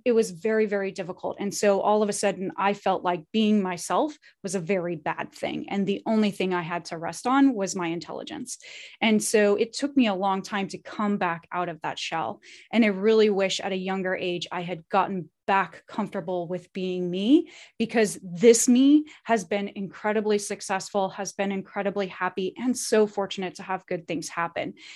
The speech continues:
it was when I had that scarcity mindset, when I was afraid of what was going on, I projected that fear all around me, and people didn't really wanna get to know me, or they felt they couldn't. And I created a barrier. And so I would definitely tell people,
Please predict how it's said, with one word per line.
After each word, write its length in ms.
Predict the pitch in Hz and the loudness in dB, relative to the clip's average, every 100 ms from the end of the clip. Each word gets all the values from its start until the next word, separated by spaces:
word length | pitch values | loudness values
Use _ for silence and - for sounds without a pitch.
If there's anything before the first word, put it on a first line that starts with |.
| - - _ 254 | -20 -20 _ 0
it 100 | 226 | 2
was 160 | 233 | 2
when 220 | 190 233 | 4 6
I 100 | 233 | 6
had 220 | 226 233 214 | 4 0 0
that 160 | 208 | 0
scarcity 400 | - 202 180 185 | 0 -2 -4 -4
mindset, 480 | 190 185 190 190 185 | -2 -2 -2 -2 -2
when 200 | 190 180 | -2 -4
I 80 | 180 | -2
was 160 | 180 180 | -4 -6
afraid 500 | - - 196 202 196 | -12 -4 0 0 0
of 100 | 185 | -4
what 120 | 196 | -6
was 160 | 180 | -6
going 280 | 185 175 180 | -6 -4 -4
on, 380 | 185 214 269 285 - - _ - | 0 4 6 4 -4 -20 _ 0
I 100 | 233 | 0
projected 800 | - - 226 - - - 226 185 | 0 2 2 2 -8 -4 -4 -2
that 180 | 185 - | -4 -4
fear 320 | - 180 - | -6 -6 -4
all 260 | 202 190 185 | -2 0 0
around 340 | 170 170 170 185 | -4 -4 -4 -2
me, 260 | 247 277 - | -2 -2 -4
and 100 | 202 | -8
people 280 | - 208 190 | -2 -2 -2
didn't 340 | 165 190 185 | -2 -4 -4
really 220 | 185 175 170 | -4 -6 -4
wanna 480 | 175 170 165 165 _ | -4 -2 -4 -6 _
get 140 | 220 202 | 0 0
to 100 | 190 | -2
know 160 | 180 | -2
me, 200 | 180 180 | -4 -4
or 120 | 202 185 | -4 -2
they 120 | 175 | -4
felt 320 | - 170 165 | -2 -4 -4
they 100 | - | -14
couldn't. 440 | - - - - - - - | -10 -10 -10 -14 -18 -18 -4
And 220 | 196 185 | 0 2
I 60 | 175 | 0
created 420 | - 208 180 170 | -2 -2 0 0
a 40 | 165 | -2
barrier. 640 | 170 147 113 117 117 220 | -2 -2 -4 -6 -8 -10
And 120 | 185 165 | -8 -6
so 280 | 185 180 | -2 0
I 140 | 180 190 | 0 0
would 140 | 190 | 0
definitely 460 | 208 208 208 196 185 | 0 0 0 -2 -4
tell 200 | - 175 | -4 -4
people, 520 | - 170 180 170 | -4 -2 0 0